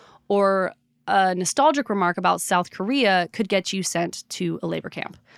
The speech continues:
Talking about the Korean War and who started it was off limits. If anyone remembered that the North Koreans started the war and talked about it, they would be sent off. So people learned to keep their mouths shut.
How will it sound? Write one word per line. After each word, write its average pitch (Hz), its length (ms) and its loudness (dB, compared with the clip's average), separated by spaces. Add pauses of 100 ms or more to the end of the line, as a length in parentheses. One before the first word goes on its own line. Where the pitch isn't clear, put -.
(440)
Talking 320 400 2
about 226 220 2
the 214 80 -6
Korean 185 360 -2
War 175 420 0
and 175 180 -4
who 254 220 -2
started 208 380 0
it 202 200 -2
was 185 300 0 (140)
off 185 420 2
limits. 175 380 -4
If 180 100 -6
anyone 220 380 0
remembered 254 580 0 (260)
that 196 140 -2
the 185 80 -2
North 180 240 -2
Koreans 240 560 -4
started 220 340 -2
the 226 80 -2
war 214 340 -2 (360)
and 165 100 -12
talked 226 200 0
about 294 180 4
it, 302 160 2 (160)
they 190 120 0
would 185 120 0
be 185 200 -4
sent 175 260 -4
off. 180 260 -12 (200)
So - 160 -4
people 214 280 -2
learned 185 220 0
to - 60 -14
keep 180 160 -8
their 160 100 -6
mouths 156 200 -6
shut. - 220 -6